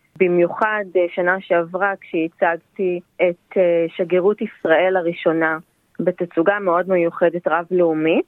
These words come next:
בסידני. אז העבודה שלי מאוד מאוד מגוונת, ובעיקרה היא עבודה שהיא, כל תכשיט שאני יוצרת הוא אחד ויחיד ומאוד מיוחד, ובעצם אני משתמשת בחוטי כסף, חוטי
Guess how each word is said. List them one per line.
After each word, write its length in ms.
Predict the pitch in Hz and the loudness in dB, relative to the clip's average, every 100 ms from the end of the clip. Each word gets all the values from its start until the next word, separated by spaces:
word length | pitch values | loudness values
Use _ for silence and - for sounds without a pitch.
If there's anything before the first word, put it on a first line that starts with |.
| - - 143 | -8 -18 -18
בסידני. 640 | 170 - 165 160 180 320 - _ | -18 -6 -4 -2 0 -2 -4 _
אז 140 | 190 180 | -4 -2
העבודה 400 | 202 190 202 220 294 | -4 -2 0 0 -2
שלי 260 | 320 269 | 0 0
מאוד 260 | 208 190 220 | 2 0 0
מאוד 140 | 240 | -2
מגוונת, 840 | 190 170 170 160 160 208 466 - _ 165 185 | -2 -6 -8 -4 -2 -2 -6 -10 _ -4 -4
ובעיקרה 720 | 165 175 175 - 175 202 349 - _ | 0 0 0 -4 -2 -2 -4 -6 _
היא 160 | 196 190 | 2 2
עבודה 480 | 175 175 175 240 311 415 214 | 0 -2 2 2 0 -6 -14
שהיא, 540 | - - 175 185 185 - _ | -4 -2 0 0 -2 -8 _
כל 260 | - 254 330 330 | -4 -2 -2 -2
תכשיט 480 | 247 - - 247 - | -4 -4 -2 -2 0
שאני 320 | 262 220 170 | -2 0 0
יוצרת 680 | 165 - 233 254 320 349 - - | -2 0 0 2 0 -2 -10 -14
הוא 460 | - 196 180 180 175 - | 0 2 4 2 -2 -8
אחד 340 | - - 285 262 240 | -4 -2 -2 -2 0
ויחיד 600 | 202 180 - 233 277 262 | 0 -2 -6 -2 -2 0
ומאוד 400 | 190 180 175 208 | -2 0 0 0
מיוחד, 540 | 226 185 180 - 220 320 - _ 180 | -2 -4 -6 -2 0 0 -4 _ -4
ובעצם 600 | 185 180 196 320 359 339 240 | 0 0 0 -2 0 2 2
אני 160 | 196 | 2
משתמשת 840 | 185 180 - 180 190 233 - 277 269 220 175 | 0 -4 -2 0 0 -2 0 -2 2 -2 2
בחוטי 880 | 180 170 - - 175 240 233 226 220 | 2 2 -4 -6 -2 0 2 0 -2
כסף, 520 | - 220 220 - 208 190 | 0 0 0 0 0 0
חוטי 420 | - - - 202 | -8 -4 0 2